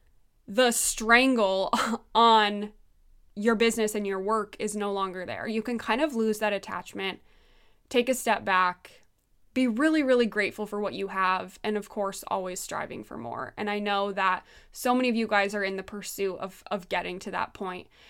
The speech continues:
and I'm obviously here to help you every single step of the way. And I want you guys to all feel that if you don't yet, but I know so many of you do, and I know so many of you can sit there and say,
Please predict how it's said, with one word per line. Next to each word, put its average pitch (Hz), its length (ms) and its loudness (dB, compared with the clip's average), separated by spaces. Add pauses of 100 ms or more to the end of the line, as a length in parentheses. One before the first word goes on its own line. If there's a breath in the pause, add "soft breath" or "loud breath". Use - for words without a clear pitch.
(140)
and 220 140 2
I'm 214 80 4
obviously 214 480 4
here 196 160 -4
to 190 80 -4
help 185 280 -6
you 185 220 -6
every 190 280 -4
single 190 260 -10
step 185 300 -10
of 185 100 -16
the 185 120 -12
way. 185 440 -8 (420 soft breath)
And 220 120 4
I 220 60 6
want 202 340 2
you 214 80 -2
guys 185 340 -4
to - 120 -12
all 185 500 -6
feel 190 380 -8
that 240 280 4
if 214 140 -8
you 208 100 -6
don't 180 320 -6
yet, 247 320 0
but 226 80 -4
I 220 80 0
know 240 180 -4
so 226 200 -4
many 196 200 -4
of 185 100 -8
you 185 140 -10
do, 180 300 -8
and 196 100 0
I 196 60 -2
know 208 220 0
so 208 240 -2
many 190 280 -4
of 190 120 -8
you 190 180 -6
can 196 160 -8
sit 185 240 -10
there 185 160 -6
and 180 160 -10
say, 175 440 -4